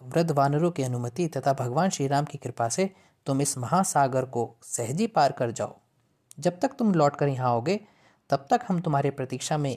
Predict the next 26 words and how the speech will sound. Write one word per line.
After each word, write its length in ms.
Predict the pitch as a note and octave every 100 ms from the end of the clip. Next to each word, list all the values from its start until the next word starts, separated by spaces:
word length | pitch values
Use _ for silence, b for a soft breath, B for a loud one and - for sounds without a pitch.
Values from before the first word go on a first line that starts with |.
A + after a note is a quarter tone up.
| -
एक 220 | G#3 G#3
पैर 160 | C#3 C3
से 160 | -
खड़े 220 | B2+ B2 A#2+
रहेंगे, 380 | A2+ A#2+ A#2+ - _ -
क्योंकि 460 | B2 A#2+ G3 A3 _ -
हम 160 | C3+
सभी 300 | B2 C3 G3
वानरों 360 | G3+ E3+ D#3 D3+
के 120 | C#3+
प्राण 320 | C#3 C3+ C3+ -
इस 60 |
समय 280 | - C3+ B2+
तुम्हारे 380 | C3 B2 A#2 B2+
ही 200 | G#3+ G#3
अधीन 340 | E3+ C3+ B2+
हैं।" 140 | A#2 - _ _ _ _ _ _ _ _ _ _ _ _ _ F#3
इसके 320 | - B3 G#3+
बाद 320 | D3 E3 F3+
छलांग 280 | - D3+ E3
लगाने 300 | C3+ C#3 D3+
के 120 | D#3+
लिए 180 | D#3+ D#3+
श्री 220 | - D3
हनुमान 480 | C#3+ C3 B2+ B2+ B2+
जी 200 | D3 G3+